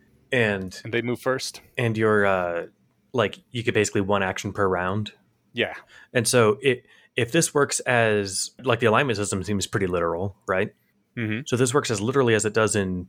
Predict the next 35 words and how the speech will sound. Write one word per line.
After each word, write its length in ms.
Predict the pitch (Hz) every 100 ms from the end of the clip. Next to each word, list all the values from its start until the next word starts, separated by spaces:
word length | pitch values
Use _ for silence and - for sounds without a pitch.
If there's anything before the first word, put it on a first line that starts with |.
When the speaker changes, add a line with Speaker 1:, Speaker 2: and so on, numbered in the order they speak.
| _
Speaker 1:
Pathfinder 420 | - 104 104 98
slash 280 | 92 104 92
D 120 | 113
and 120 | 95 90
D. 400 | 110 82 82 - _ _
The 80 | 113
first 160 | 139 123
time 100 | 120
he 60 |
sees 240 | 110 113 -
combat, 420 | 127 113 87 87
it's 160 | 107 98
gonna 140 | 117
be 40 | 104
people 220 | 117 98
standing 320 | - 117 110
there, 200 | 98 95 -
you 100 | 160
know, 120 | -
not 320 | 156 175 196
standing 220 | - 131
there, 100 | 95
they're 80 | 95
gonna 80 | 110
be 60 | 113
using 180 | 123
the 60 | 95
time, 340 | - 113 80
right? 220 | 82 92 -
But 80 | 113
it's, 140 | -
it's 120 | 117
gonna 160 | - 117
be 180 | 110 139
Speaker 2:
Mm-hmm. 200 | 120